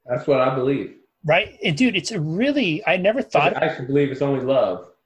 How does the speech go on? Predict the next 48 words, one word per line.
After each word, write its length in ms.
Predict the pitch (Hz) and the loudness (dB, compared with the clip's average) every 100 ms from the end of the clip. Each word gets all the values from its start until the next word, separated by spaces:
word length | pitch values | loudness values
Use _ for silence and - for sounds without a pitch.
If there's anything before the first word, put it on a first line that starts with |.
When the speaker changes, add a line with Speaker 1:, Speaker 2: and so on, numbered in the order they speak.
| _ - | _ 0
Speaker 2:
Yeah, 220 | 262 - | 2 2
Speaker 1:
It's 120 | - | 0
Speaker 2:
and 100 | 226 | 0
Speaker 1:
fear 40 | 226 | 2
Speaker 2:
it's 200 | - 220 | 0 -2
Speaker 1:
is 60 | |
an 60 | 160 | -4
offshoot 260 | 117 123 110 | -4 -6 -6
of 40 | |
love. 340 | 104 107 - - | -2 0 -2 -6
Speaker 2:
dude, 220 | 311 - | -8 -2
and 100 | 247 | 0
it's 120 | 247 - | 2 0
such 360 | - 294 147 | 0 2 0
a 120 | 208 | 0
Speaker 1:
<laughs> 60 | 143 | 0
Speaker 2:
beautiful 360 | 240 254 - 220 | -2 0 0 2
belief, 440 | 202 196 254 - | 2 2 0 -2
because 300 | 190 208 180 | -4 -4 -2
when 100 | 202 | -4
you 100 | 185 | -4
look 320 | 170 180 240 | -2 -2 0
at 140 | 269 180 | 0 2
it, 180 | 160 - | -2 -4
it 160 | 180 - | -8 -2
gets 240 | 196 - | -4 -2
down 340 | 190 190 262 254 | -2 0 -2 -4
to 220 | - 170 | -4 0
this, 260 | 147 143 185 | 2 2 0
and 80 | 165 | -6
it 40 | |
goes 280 | 156 185 - | -4 -4 -6
to 100 | 185 | -6
what 140 | 160 | -4
you're 160 | 165 147 | -2 -4
saying 380 | - 175 220 214 | -4 -6 -4 -6
with 140 | 165 | -8
the 80 | 147 | -10
fear 260 | 143 277 302 | -6 -6 -6
piece, 320 | - 147 - | -8 -10 -2
right? 260 | 131 165 _ _ _ _ _ _ _ _ _ 131 147 | 0 0 _ _ _ _ _ _ _ _ _ -12 -12
Fear 400 | - 190 269 277 | -4 0 0 0
is 180 | 185 - | -2 -6
so 380 | - 170 175 190 | 0 2 2 0
intoxicating 1000 | 165 - 165 - - - - 139 127 127 | -6 -2 -2 -2 -8 -8 -4 -4 -4 -6
in 80 | |
the 60 | 127 | -4
moment, 360 | 131 131 120 | -2 -2 -4